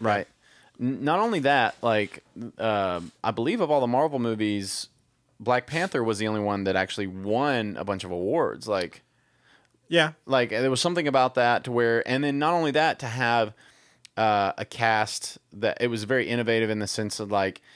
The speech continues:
Speaker 2: It was an all
Speaker 1: it was, yeah, it was
Speaker 2: yeah,
Speaker 1: an all black
Speaker 2: all-black
Speaker 1: cast,
Speaker 2: cast,
Speaker 1: and
Speaker 2: yeah.
Speaker 1: it was so successful, and, and people were just like, "Give us more,"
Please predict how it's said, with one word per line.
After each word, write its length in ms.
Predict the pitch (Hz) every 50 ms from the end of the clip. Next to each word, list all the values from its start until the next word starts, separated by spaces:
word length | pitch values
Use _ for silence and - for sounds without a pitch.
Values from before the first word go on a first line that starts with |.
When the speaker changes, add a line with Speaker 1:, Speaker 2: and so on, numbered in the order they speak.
| - - -
Speaker 2:
It 60 | - 143
was 100 | 135 117
an 80 | 127
all 320 | 117 113 107 104 101 98 113
Speaker 1:
it 60 | 127
was, 420 | 120 117 110 - - - - - -
yeah, 160 | 135 120 87
it 40 | -
was 100 | 101 98
Speaker 2:
yeah, 60 | 110
Speaker 1:
an 60 | 117
all 120 | 123 131
black 200 | 110 135 131 131
Speaker 2:
all-black 40 | 107 110 120
Speaker 1:
cast, 140 | 117 110 98 95 90 -
Speaker 2:
cast, 20 | 110
Speaker 1:
and 140 | 117 113
Speaker 2:
yeah. 80 | 113 113
Speaker 1:
it 80 | 104 92
was 140 | 104 98
so 240 | - - - 131 123
successful, 800 | 127 - - 135 - - 123 107 110 - - 104 98 95 95 98 _ - - - - - - -
and, 720 | 104 107 104 101 98 98 95 95 95 95 95 95 92 - - _ _ _ _ _ _ _ _ _ _ _ _ _ _ _ _ _ _ - - - _ _ -
and 260 | - 113 110 104 98 - _ _ _ - -
people 420 | - 139 131 127 127 123 117 113 107
were 120 | 104 110
just 180 | 98 110 104 -
like, 160 | 107 104 101
"Give 120 | 98 110 107
us 140 | 104 -
more," 340 | 117 113 117 127 113 98 -